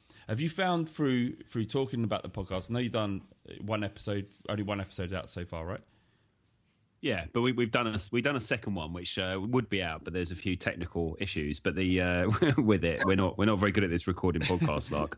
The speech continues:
Speaker 1: <laughs>
Speaker 2: Um,
Speaker 1: But, but have
Speaker 2: uh,
Speaker 1: you, but
Speaker 2: but
Speaker 1: have
Speaker 2: that's
Speaker 1: you,
Speaker 2: the,
Speaker 1: have you
Speaker 2: that's
Speaker 1: found that, that, sorry, my, my question is, have you found that, uh, as you looking,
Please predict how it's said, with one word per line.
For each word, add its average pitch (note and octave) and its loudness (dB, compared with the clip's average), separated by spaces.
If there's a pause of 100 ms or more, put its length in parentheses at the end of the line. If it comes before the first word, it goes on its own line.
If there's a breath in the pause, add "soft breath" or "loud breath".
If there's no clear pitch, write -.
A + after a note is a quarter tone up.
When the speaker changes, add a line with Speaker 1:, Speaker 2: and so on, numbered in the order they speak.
(100)
Speaker 1:
<laughs> F#3 2
Speaker 2:
Um, G#2+ 6
Speaker 1:
But, - -
but D3 8
have - 6
Speaker 2:
uh, - 4
Speaker 1:
you, C3 2
but A#2+ -2
Speaker 2:
but F3 8
Speaker 1:
have B2 4
Speaker 2:
that's - 2
Speaker 1:
you, E3+ 6
Speaker 2:
the, - -2
Speaker 1:
have D3 4
you F#3 4
Speaker 2:
that's - 0
Speaker 1:
found F#3+ 6
that, - 0
that, G2+ 2
sorry, G#2 4
my, A2 4
my A#2 4
question A#2 0
is, G#2+ 4
have A2+ -2
you C3 0
found D3 2
that, A2+ 0
uh, - 0
as G#2+ 2
you G#2 2
looking, A#2 0